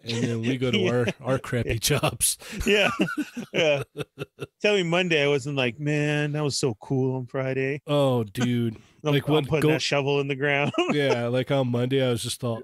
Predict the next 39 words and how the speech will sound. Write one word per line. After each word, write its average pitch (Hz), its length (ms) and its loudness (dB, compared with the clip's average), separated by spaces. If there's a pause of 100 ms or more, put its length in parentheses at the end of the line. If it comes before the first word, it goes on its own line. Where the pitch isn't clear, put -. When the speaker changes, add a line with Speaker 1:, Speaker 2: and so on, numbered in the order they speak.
Speaker 1:
"Oh, 131 560 -2
it 117 120 -2
was 110 160 -4
such, - 400 -2
like, 123 180 -4
a 104 180 -12
kick - 320 -2
in 120 120 -2
the 104 80 -6
Speaker 2:
Mm. - 20 -6
Speaker 1:
stomach." 113 580 -2
I 117 40 -2
was 117 140 -2
just 117 180 -8
all, 113 260 -6
"Oh 131 260 -2
my 101 300 -10
gosh." 107 380 -14
Speaker 2:
Yeah. 113 160 -8
Speaker 1:
Like, 107 400 -14 (1120)
oh, 175 140 4
Speaker 2:
I, 190 40 0
Speaker 1:
yeah, 185 280 4
Speaker 2:
I 214 60 2
can 277 180 0
start, 254 240 2
Speaker 1:
this 262 140 0
Speaker 2:
I 202 80 4
Speaker 1:
is 214 40 2
Speaker 2:
can - 100 0
Speaker 1:
wh- 139 40 -2
Speaker 2:
start 170 180 0
doing 131 220 2
things 123 220 0
on 127 100 2
a 120 40 0
three 120 200 -2
D 113 100 0
printer. 123 400 -6